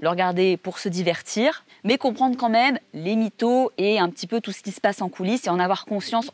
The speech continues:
en tout cas. Et donc regarder avec un œil plus averti, en connaissance de cause. Parce que lorsque j'ai abordé, par exemple, le cas de Khloé dans certaines autres de mes vidéos, notamment le cas Lisa Del Piero, qu'on reprendra un petit peu plus tard dans celle-ci, j'étais assez étonnée du nombre de gens qui pensaient encore réellement que le physique de Khloé Kardashian était cent pour cent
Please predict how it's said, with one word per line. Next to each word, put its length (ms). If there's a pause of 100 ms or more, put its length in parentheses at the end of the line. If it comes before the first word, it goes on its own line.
en 100
tout 160
cas. 180
Et 40
donc 160
regarder 460
avec 280
un 100
œil 140
plus 180
averti, 460
en 100
connaissance 400
de 100
cause. 420
Parce 140
que 80
lorsque 280
j'ai 100
abordé, 540
par 140
exemple, 180 (100)
le 160
cas 160
de 60
Khloé 220
dans 100
certaines 480
autres 140
de 80
mes 120
vidéos, 460 (320)
notamment 260
le 140
cas 140
Lisa 260
Del 160
Piero, 340
qu'on 160
reprendra 420
un 60
petit 140
peu 100
plus 120
tard 140
dans 120
celle-ci, 400
j'étais 220
assez 200
étonnée 320
du 140
nombre 280
de 120
gens 160
qui 160
pensaient 340
encore 300
réellement 680
que 100
le 80
physique 420
de 100
Khloé 200
Kardashian 500
était 180
cent 200
pour 200
cent 160